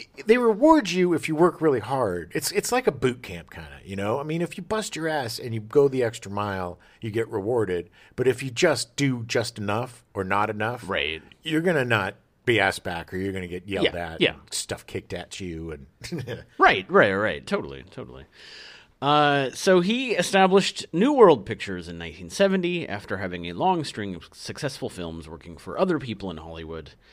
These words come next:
Speaker 2: Uh, New World Pictures was one of the most profitable movie companies ever, having turned a profit in its first eleven pictures they produced,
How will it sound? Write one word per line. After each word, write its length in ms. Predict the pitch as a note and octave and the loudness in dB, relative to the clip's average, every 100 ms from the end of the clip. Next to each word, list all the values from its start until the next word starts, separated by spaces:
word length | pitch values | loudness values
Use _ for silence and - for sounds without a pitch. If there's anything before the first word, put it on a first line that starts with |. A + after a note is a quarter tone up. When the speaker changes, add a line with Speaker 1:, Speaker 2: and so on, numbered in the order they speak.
| - - - | -20 -20 -16
Speaker 2:
Uh, 180 | - G2+ | -6 -4
New 200 | F#2+ F#3+ | -2 -2
World 260 | F4 A3 G3+ | 0 0 -2
Pictures 440 | B3 - A3 G3+ | -8 -6 -4 -2
was 160 | E3 B2 | -2 -2
one 100 | D3+ | -2
of 80 | D3+ | -2
the 80 | C#3+ | 0
most 260 | C3 B2 | -2 -4
profitable 640 | - - F3+ - A#3+ A3+ | -16 -4 -2 0 0 2
movie 260 | A3+ A#3 A3+ | 4 2 0
companies 680 | F3 C3 A#2 G2 F#2+ E2+ - - | -4 -4 -4 -4 -6 -8 -8 0
ever, 400 | F#3+ G2 A#2+ - _ | 0 2 -2 -6 _
having 380 | - C3+ C3 C3+ | -8 -4 -2 -2
turned 220 | C3 E3 | -2 -4
a 20 | E3+ | -4
profit 360 | D3+ C#3+ D3+ | -4 -2 -2
in 80 | F#2+ | -4
its 120 | G2+ | -12
first 240 | - B2 - | -8 -8 -4
eleven 320 | A2 D#3 E3 | 0 0 0
pictures 380 | D3+ C#3+ C#3 G#2 | -4 -6 -6 -2
they 100 | G2+ | -4
produced, 600 | G2 F3 C4 - - | -2 -2 -2 -4 -12